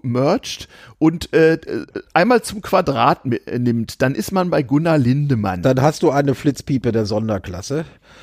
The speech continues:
Speaker 2: Und
Speaker 1: Mhm.
Speaker 2: d-,
Speaker 1: Äh,
Speaker 2: nicht verwunderlich, dass die dann in der A F D angesiedelt ist.
Speaker 1: In dem Fall mal nicht. Ähm,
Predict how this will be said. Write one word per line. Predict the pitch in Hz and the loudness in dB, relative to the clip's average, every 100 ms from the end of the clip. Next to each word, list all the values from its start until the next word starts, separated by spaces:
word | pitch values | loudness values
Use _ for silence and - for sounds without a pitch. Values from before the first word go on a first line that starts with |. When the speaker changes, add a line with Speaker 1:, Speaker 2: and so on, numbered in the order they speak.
| - - | -18 -4
Speaker 2:
Und | 135 147 | 0 2
Speaker 1:
Mhm. | 196 285 _ _ _ - | 2 0 _ _ _ -12
Speaker 2:
d-, | 120 143 | -2 2
Speaker 1:
Äh, | - | 4
Speaker 2:
nicht | 226 - | 2 0
verwunderlich, | 196 170 180 226 208 170 190 | -2 2 4 4 2 2 -2
dass | 160 147 - | -2 -2 -8
die | 165 202 | -4 2
dann | 190 165 | 2 2
in | 165 | 0
der | 151 127 | 0 2
A | 135 | 2
F | 127 123 | 2 0
D | - 143 | 0 0
angesiedelt | 139 117 107 104 104 101 98 | 0 -2 -6 -8 -8 -8 -8
ist. | 113 175 - - | -8 -8 -10 0
Speaker 1:
In | 147 | 2
dem | 151 185 | 4 2
Fall | 208 160 165 | 2 2 2
mal | 160 143 135 | 4 4 4
nicht. | 131 208 - - | 2 -2 -4 -2
Ähm, | 123 143 139 | 2 4 4